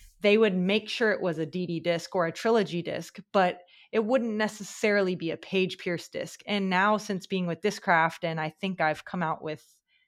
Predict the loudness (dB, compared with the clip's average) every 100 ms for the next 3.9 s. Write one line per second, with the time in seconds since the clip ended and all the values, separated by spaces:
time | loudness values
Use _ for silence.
0 | _ _ -6 -4 -4 -4 -6 -8 -10 _
1 | -4 -2 -2 -2 -4 -6 -8 -8 -6 -4
2 | -4 -6 -10 -12 -10 -8 -8 -8 -10 -6
3 | -6 -4 -6 -6 -8 -8 -4 -4 -6